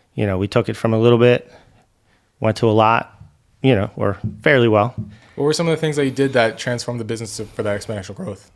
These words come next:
Speaker 1: Uh, one of the things we did is we weren't afraid to grow.
Speaker 2: Okay.
Speaker 1: My business partner's father, he wanted it to be smaller, um, but we made a conscious decision to try to grow it. You know, uh,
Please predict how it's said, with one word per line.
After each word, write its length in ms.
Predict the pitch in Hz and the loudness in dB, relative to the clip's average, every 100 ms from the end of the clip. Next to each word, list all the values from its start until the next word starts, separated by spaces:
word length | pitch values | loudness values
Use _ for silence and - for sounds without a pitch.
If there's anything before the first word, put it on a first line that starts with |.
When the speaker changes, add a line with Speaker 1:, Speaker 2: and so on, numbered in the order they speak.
| _ - - - - _ | _ -16 -14 -16 -16 _
Speaker 1:
Uh, 240 | 143 147 151 | 0 4 4
one 160 | 170 | 6
of 60 | 208 | 4
the 80 | 196 | 4
things 240 | 180 160 | 4 4
we 100 | 147 | 4
did 200 | 139 147 | 4 6
is 160 | 139 120 | 6 6
we 100 | 131 | 4
weren't 220 | 131 139 | 6 4
afraid 260 | 120 143 123 | 4 2 2
to 80 | |
grow. 380 | 104 117 120 180 - - | 2 4 4 2 -6 -20
Speaker 2:
Okay. 200 | - - 104 - | -20 -18 -18 0
Speaker 1:
My 140 | 123 | 0
business 320 | 110 139 135 | 2 2 0
partner's 360 | - 135 123 113 | 2 2 4 0
father, 560 | - 120 117 117 113 - _ | 2 2 4 4 2 -4 _
he 180 | - 151 | -4 0
wanted 320 | 127 120 123 | 4 4 4
it 140 | 127 - | 0 -2
to 60 | |
be 180 | 117 123 | -2 -2
smaller, 540 | - 117 113 131 147 - _ _ _ - _ - | 0 4 4 4 0 -8 _ _ _ -20 _ -4
um, 600 | 107 107 104 104 101 101 - _ _ | 0 2 0 -2 -4 -6 -12 _ _
but 140 | 113 101 | 0 2
we 180 | 120 120 | 4 4
made 260 | 117 113 | 4 2
a 140 | 107 101 - | 0 -2 -4
conscious 360 | - 117 - 117 | 0 0 -2 -6
decision 460 | 110 - 113 117 | -6 -2 -2 -2
to 260 | 107 107 107 - _ _ _ _ - | -2 -4 -4 -10 _ _ _ _ -8
try 360 | - 113 107 | 0 2 2
to 220 | 107 113 92 - | 0 -2 -4 -4
grow 260 | 123 113 123 | 2 4 4
it. 180 | - - - _ _ _ | 2 -6 -20 _ _ _
You 140 | 120 | -2
know, 160 | 107 101 | 0 -2
uh, 180 | - | -6